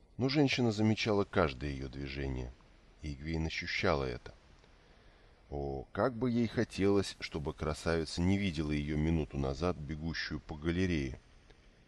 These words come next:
точно несмышленый ребенок. Нет, прекрати так думать. Ну? "Простите", проговорила Игвейн,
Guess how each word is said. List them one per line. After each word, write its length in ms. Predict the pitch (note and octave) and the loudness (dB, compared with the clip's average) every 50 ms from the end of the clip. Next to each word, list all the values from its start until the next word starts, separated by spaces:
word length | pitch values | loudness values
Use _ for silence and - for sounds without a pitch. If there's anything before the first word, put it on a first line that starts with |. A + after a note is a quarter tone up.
| - - | -12 -8
точно 320 | E2+ E2 - - - D#2 | -6 -6 -4 -4 0 0
несмышленый 720 | E2 E2 D#2 - - F2 E2 - - E2+ D#2+ D2+ D2+ D#2 | 2 2 0 0 -2 -4 -4 -4 -2 0 0 2 2 2
ребенок. 420 | D#2 F2 E2+ D2+ D2+ C2+ A#1+ - - - - - - - - - - - _ - - _ _ _ - - | 2 0 0 -2 -2 -4 -4 -6 -10 -16 -20 -20 -20 -20 -20 -20 -20 -20 _ -20 -20 _ _ _ -8 -6
Нет, 200 | D2 C#2+ C#2 - - _ - - | -6 -6 -6 -8 -14 _ -20 -14
прекрати 440 | - D#2+ D#2 - F2 F#2+ - - E2+ | -12 -8 -6 -4 -4 -2 -2 -2 -4
так 180 | - E2 C#2 C2 | -4 -6 -8 -8
думать. 320 | C2 - A2 - - - - - - - - - - - - - - - - - | -8 -10 -10 -10 -12 -16 -20 -20 -20 -20 -20 -20 -20 -20 -20 -20 -20 -20 -8 0
Ну? 240 | - F#2 F2 D2 B1+ - - - - - - - - - - - - _ - - - - - - _ _ - - - - _ _ - - | 2 4 4 2 0 -4 -12 -20 -20 -20 -20 -20 -20 -20 -20 -20 -20 _ -20 -20 -20 -20 -20 -20 _ _ -20 -20 -20 -20 _ _ -8 -4
"Простите", 580 | C3 D#3+ - - - E3 D3+ - - D2 C#2 - - - - - - - | -4 -4 -4 -4 -4 -6 -4 -2 -2 -2 -4 -6 -10 -18 -20 -20 -18 -12
проговорила 640 | - D2 C2+ C2+ D2+ D2+ D2 C#2+ D2 D2 D2 D2 C#2+ | -10 -8 -6 -4 -2 -2 0 0 -2 -2 -2 -4 -4
Игвейн, 400 | C2+ C#2+ C#2+ D2 C#2+ C#2 C2+ | -4 -4 -2 -2 -2 -2 -4